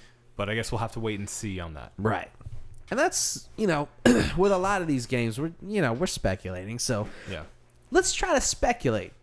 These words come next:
Speaker 2: How do you think a real-time vat system is gonna work?
Speaker 1: I think you're gonna have to, you, you hit the vats button, which brings up this green screen, essentially, that has a graph and shows all these percentages. I think that's gonna happen instantaneously.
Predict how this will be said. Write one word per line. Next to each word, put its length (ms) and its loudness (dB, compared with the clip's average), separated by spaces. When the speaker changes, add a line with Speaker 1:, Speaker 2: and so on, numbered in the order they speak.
Speaker 2:
How 160 4
do 60 2
you 100 4
think 240 -4
a 120 2
real-time 720 2
vat 280 0
system 420 -2
is 100 -6
gonna 160 0
work? 380 -2
Speaker 1:
I 100 0
think 200 -2
you're 100 0
gonna 140 0
have 140 -4
to, 120 -4
you, 280 -4
you 160 -2
hit 160 0
the 80 -4
vats 320 2
button, 520 -2
which 220 -2
brings 380 -2
up 220 -2
this 160 -4
green 360 -2
screen, 320 -4
essentially, 520 -4
that 260 -4
has 180 0
a 20 0
graph 580 2
and 140 0
shows 360 -2
all 140 0
these 200 -4
percentages. 580 -2
I 120 4
think 240 0
that's 200 2
gonna 180 0
happen 400 2
instantaneously. 1040 0